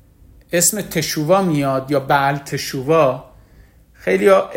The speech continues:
فکر می‌کنن این یه مسئله بد است. می‌گن: «آره، طرف بعل تشوواست.» دوستان گرامی، ما همه بعل تشووا هستیم. کی بعل تشووا نیست؟ همه گناه می‌کنن. موشه ربینو هم گناه کرده، دوستان.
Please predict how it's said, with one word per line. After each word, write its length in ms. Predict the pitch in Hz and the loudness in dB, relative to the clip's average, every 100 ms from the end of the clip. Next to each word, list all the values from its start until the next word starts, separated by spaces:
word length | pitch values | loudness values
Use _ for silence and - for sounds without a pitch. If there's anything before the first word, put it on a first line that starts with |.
| - - - | -8 -10 -4
فکر 200 | 185 185 | -4 -2
می‌کنن 320 | 170 180 180 | -2 0 0
این 120 | 190 | 0
یه 120 | 190 | -2
مسئله 400 | 175 156 - 175 | 0 0 0 0
بد 200 | 165 151 | 2 2
است. 180 | 120 - | 0 -4
می‌گن: 240 | 156 160 | -4 -2
«آره، 160 | 151 156 | -2 -4
طرف 440 | - 156 156 165 - | -4 -2 -2 -2 2
بعل 240 | 151 147 | 2 2
تشوواست.» 880 | 143 151 - 156 143 135 110 - - - _ _ - _ _ - - | -2 -10 -8 -4 -2 -2 -4 -12 -16 -20 _ _ -20 _ _ -20 -18
دوستان 400 | - 156 - 190 | -12 -8 -4 -4
گرامی، 400 | 180 160 156 160 | 0 0 0 0
ما 180 | 151 170 | -2 -2
همه 300 | 170 160 175 | -4 -4 -4
بعل 280 | 160 131 123 | -2 -2 -4
تشووا 460 | - 135 - 143 120 | -10 -16 -16 -14 -14
هستیم. 440 | 117 - - 151 - - - | -14 -14 -14 -18 -20 -20 -16
کی 180 | - 226 | -8 -2
بعل 260 | 185 165 | 0 0
تشووا 480 | 156 - - 165 156 | -2 -6 -10 -6 -4
نیست؟ 500 | 156 139 - - - _ - - - - _ | -2 -4 -6 -12 -16 _ -20 -20 -20 -20 _
همه 300 | - 180 196 | -6 -2 0
گناه 340 | 202 208 185 160 | 0 0 2 0
می‌کنن. 420 | 135 135 127 113 - _ - - - - | -2 -8 -10 -12 -18 _ -20 -20 -16 -4
موشه 340 | 180 180 - | -2 0 2
ربینو 440 | 190 180 185 190 202 | 4 4 2 0 0
هم 160 | 185 | 0
گناه 240 | 156 165 170 | 0 0 -2
کرده، 420 | 156 123 117 113 | -4 -6 -8 -12
دوستان. 420 | 110 - - 147 | -14 -18 -18 -18